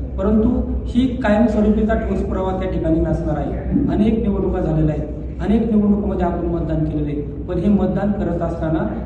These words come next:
आत्ताचं जे मतदान तुम्ही करणार आहात तर ते आपल्या सर्वसामान्य जनतेच्या असणाऱ्या प्रलंबित प्रश्नासाठी तुम्ही मतदान करणार आहात. मी तुम्हाला या ठिकाणी ग्वाही देणार आहे की तुम्ही पाहिले की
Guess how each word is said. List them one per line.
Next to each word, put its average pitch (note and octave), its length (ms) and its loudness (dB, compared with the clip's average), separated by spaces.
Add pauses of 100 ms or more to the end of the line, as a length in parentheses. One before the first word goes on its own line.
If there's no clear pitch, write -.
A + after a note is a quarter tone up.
(160)
आत्ताचं G3+ 520 0
जे A3+ 100 0
मतदान F#3+ 440 0
तुम्ही F3 200 -2
करणार D#3+ 240 0
आहात D3+ 540 -6
तर G3 80 -6 (100)
ते A3 400 0
आपल्या G#3 340 0
सर्वसामान्य F3 760 -2
जनतेच्या E3 600 -2 (160)
असणाऱ्या E3 400 -2
प्रलंबित F3+ 600 -2
प्रश्नासाठी E3+ 520 -4 (140)
तुम्ही E3+ 180 -2
मतदान D#3 400 -2
करणार C#3+ 280 -8
आहात. - 640 -10
मी G#3 340 2
तुम्हाला F#3+ 260 -4
या F3+ 140 -2
ठिकाणी D#3+ 300 -2
ग्वाही D3+ 200 2
देणार D3+ 220 0
आहे D3 140 -6 (400)
की G#3 200 0 (380)
तुम्ही G3+ 180 2
पाहिले - 360 -2 (580)
की G#3 180 -2